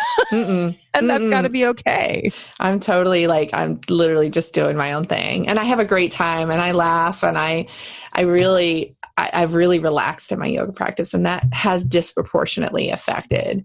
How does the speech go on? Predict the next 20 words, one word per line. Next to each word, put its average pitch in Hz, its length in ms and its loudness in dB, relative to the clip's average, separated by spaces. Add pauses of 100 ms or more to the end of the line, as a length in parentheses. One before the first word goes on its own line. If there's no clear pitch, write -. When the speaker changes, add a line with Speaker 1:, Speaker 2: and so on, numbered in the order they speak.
(140)
Speaker 1:
I 156 120 -2
love 147 180 0
it. 160 40 2
Speaker 2:
everything 160 460 -2
for - 160 -4
me, 139 380 -2
getting - 300 -4
that - 200 -6
back - 240 -6
into 196 240 -6
my - 180 -4
life, - 420 -6
because - 220 -4
I've 185 140 0
been 185 140 2
practicing 175 680 -4
for - 360 -2
almost 170 340 0
twenty 160 360 0
years. 160 500 0